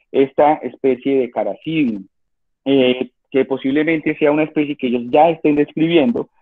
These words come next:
pero empezamos a hacer un análisis para definir si realmente esto corresponde a una especie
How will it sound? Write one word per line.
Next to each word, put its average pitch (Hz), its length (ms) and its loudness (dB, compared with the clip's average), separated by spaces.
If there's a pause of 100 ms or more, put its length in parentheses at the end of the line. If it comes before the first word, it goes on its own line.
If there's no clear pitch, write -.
(180)
pero 123 160 0
empezamos 120 460 -2
a 139 40 -4
hacer 123 340 -2
un 135 180 -4
análisis 139 500 -4
para 113 200 -2
definir 107 480 -6
si 127 120 -10
realmente 117 600 -8
esto 127 260 -8
corresponde 113 720 -6 (440)
a 131 80 2
una 135 240 2
especie 143 680 -2